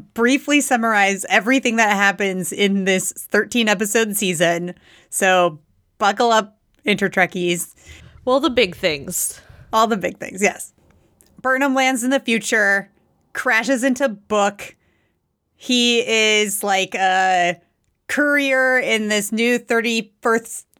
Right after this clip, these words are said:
Speaker 1: thirty-second century world where the Federation doesn't exist anymore. There's this thing that happened that's called the Burn, where, like, all active warp drives blew up because dilithium something.
Speaker 2: Yeah.
Speaker 1: They, they, like,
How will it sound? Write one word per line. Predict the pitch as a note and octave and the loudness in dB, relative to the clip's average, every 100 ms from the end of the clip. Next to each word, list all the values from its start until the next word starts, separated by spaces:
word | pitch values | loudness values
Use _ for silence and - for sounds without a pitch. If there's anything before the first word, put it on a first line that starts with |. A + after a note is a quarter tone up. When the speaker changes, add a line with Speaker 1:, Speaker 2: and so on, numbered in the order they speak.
| _ | _
Speaker 1:
thirty-second | A#3+ A#3 A3+ G3 - B3 A#3 A3+ | -2 0 0 -4 -2 -2 0 -2
century | - A#3+ G#3+ A#3+ A3+ G#3+ G#3+ G#3 G#3 G#3 - | 0 0 0 -2 -2 0 0 2 0 -4 -12
world | G3 A3 G#3+ G#3+ G#3 F3 | -2 0 2 2 0 -2
where | G3+ G3 G3 G3 | 0 2 2 2
the | F3+ F3+ | -2 -6
Federation | - B3 A#3 A3+ A3 A#3+ G#3+ | -4 -2 0 0 0 -2 0
doesn't | G#3+ G3+ G3+ | 0 0 -4
exist | F#3+ G3+ G3+ | 0 -2 0
anymore. | G#3 G3+ G3 G3+ G3+ F#3+ G3 G3 - _ _ | 0 0 0 0 2 2 0 -2 -16 _ _
There's | G3 G3+ | -4 -2
this | G#3 G3+ - | -2 -4 -4
thing | - C4 B3 | -2 0 2
that | A3+ | 2
happened | A3+ A3+ A3+ | 0 0 0
that's | G#3 G3+ | 0 0
called | A3+ G#3 D#3 | 0 0 0
the | F#3+ | -4
Burn, | E3+ D3+ - A3+ A#3 A3+ A3+ G#3 | -4 -10 -4 0 0 0 -2 -2
where, | F#3 F#3 F3+ F3+ | 0 0 2 0
like, | F3 F3 - - | 0 -2 -4 -4
all | A3 G#3+ G3 | 0 0 0
active | G#3 G#3+ E3 F3 | -2 -2 -6 -2
warp | A3 G#3+ | -2 -2
drives | A3+ G#3 G#3 G3 E3 - _ _ | -2 2 2 -2 -8 -14 _ _
blew | G#3+ A3 A3+ | -2 0 2
up | A3 G#3+ | 2 0
because | G#3 G3+ G3 D3 | -4 0 -2 0
dilithium | F3+ F#3+ A#3+ B3 A#3+ A#3+ A#3 A#3 | 0 2 0 0 0 0 0 -2
something. | C4 A#3 A3 A#3+ A#3 A3+ - | 0 0 0 0 0 -2 -4
Speaker 2:
Yeah. | G#3+ F3 D3 - _ _ _ - | 0 0 0 -8 _ _ _ -6
Speaker 1:
They, | F#3+ G#3 G3+ G3 F#3+ | 0 2 4 2 -2
they, | G3+ E3+ G#3 | -6 0 2
like, | G#3 G3 | 2 0